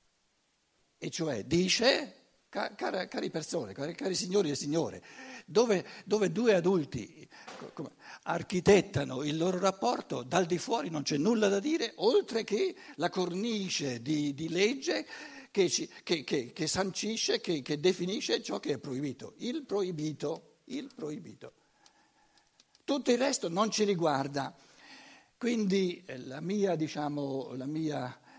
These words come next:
eh, il mio elogio della vita privata è piuttosto negativo, che dice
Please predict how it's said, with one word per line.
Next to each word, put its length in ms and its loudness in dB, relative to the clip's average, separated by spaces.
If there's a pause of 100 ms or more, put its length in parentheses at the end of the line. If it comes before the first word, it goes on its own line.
(160)
eh, 140 -10
il 160 -10
mio 220 0
elogio 840 2
della 260 2
vita 220 -2
privata 640 -4
è 80 -10
piuttosto 420 -12
negativo, 680 -12 (120)
che 160 -16
dice 420 -12